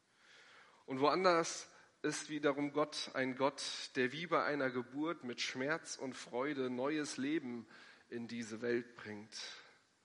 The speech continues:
Und wieder an einer anderen Stelle ist er wie eine Hebamme. Wir finden also eine große Vielzahl von menschlichen Beschreibungen über Gott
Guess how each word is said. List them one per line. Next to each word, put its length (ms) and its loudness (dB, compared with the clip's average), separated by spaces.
Und 160 -10
wieder 240 6
an 80 6
einer 220 4
anderen 220 2
Stelle 360 2
ist 260 -2
er 120 0
wie 160 -2
eine 160 -2
Hebamme. 680 -6
Wir 120 -2
finden 540 2
also 320 2
eine 280 0
große 960 0
Vielzahl 920 0
von 340 -2
menschlichen 600 0
Beschreibungen 720 -2
über 300 -6
Gott 280 -6